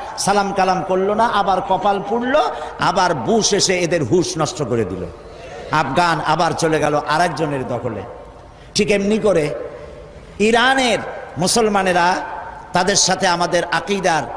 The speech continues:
অনেক ব্যস্কম আছে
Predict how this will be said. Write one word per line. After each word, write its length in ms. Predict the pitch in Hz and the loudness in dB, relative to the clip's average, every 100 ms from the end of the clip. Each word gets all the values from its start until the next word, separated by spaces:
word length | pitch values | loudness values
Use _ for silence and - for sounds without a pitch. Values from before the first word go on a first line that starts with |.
| - - - - - - - - - - - | -12 -14 -16 -20 -20 -20 -20 -20 -20 -20 -2
অনেক 400 | 202 254 254 190 | 2 4 2 2
ব্যস্কম 360 | 185 170 - 147 | 2 2 0 0
আছে 240 | 131 - | 0 -4